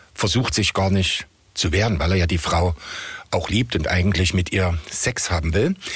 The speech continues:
Der Streit wird in der Regel erst dann beendet, wenn beide so ein Quantum an Alkohol intus haben, dass die Versöhnung stattfinden kann und sie eine tolle Nacht verbringen.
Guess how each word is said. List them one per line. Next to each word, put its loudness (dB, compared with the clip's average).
Der 2
Streit 0
wird -2
in 2
der 2
Regel 2
erst 0
dann -2
beendet, -2
wenn 0
beide 0
so 2
ein 0
Quantum -2
an 0
Alkohol 0
intus -2
haben, 0
dass 2
die 2
Versöhnung 2
stattfinden 0
kann 2
und 0
sie -2
eine 2
tolle 0
Nacht 0
verbringen. -4